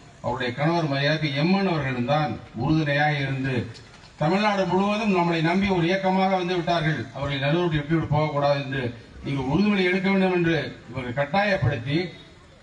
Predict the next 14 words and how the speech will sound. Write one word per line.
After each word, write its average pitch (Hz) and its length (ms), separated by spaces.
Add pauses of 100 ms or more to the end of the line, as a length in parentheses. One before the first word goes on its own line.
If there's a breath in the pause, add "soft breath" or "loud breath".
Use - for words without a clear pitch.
தலைவர் 180 420
புரட்சியாளர் 185 340
எம் 214 100
ஜி 247 80
ஆர் 233 200
சமாதியில் 196 400
போய் 214 160
அம்மாவை 202 280
வந்து 190 220
சத்தியம் 214 400
பண்ணி 214 140
வாங்கிட்டு 175 280
வந்தாங்க. 143 220
அன்னைக்கு 98 280